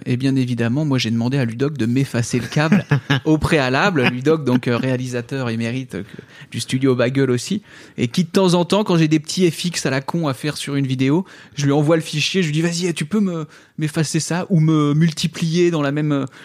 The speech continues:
Speaker 1: dans la même scène dans mon salon, qui est au moins, euh, sept ou six Jérôme. Euh,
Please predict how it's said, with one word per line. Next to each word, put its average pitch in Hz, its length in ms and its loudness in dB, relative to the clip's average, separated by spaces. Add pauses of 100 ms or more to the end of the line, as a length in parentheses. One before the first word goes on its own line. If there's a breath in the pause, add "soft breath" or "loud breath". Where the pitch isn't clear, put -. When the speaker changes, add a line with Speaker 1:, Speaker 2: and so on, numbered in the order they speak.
(120 loud breath)
Speaker 1:
dans 151 100 2
la 147 100 2
même 156 200 4
scène 175 280 2
dans 151 120 2
mon 147 100 0
salon, 160 400 0 (260 loud breath)
qui - 200 -8
est - 20 -2
au 139 80 -2
moins, 147 240 2
euh, 139 80 0
sept 170 320 -2
ou 151 80 -2
six 170 220 -4
Jérôme. 160 420 -2 (540 loud breath)
Euh, 131 220 0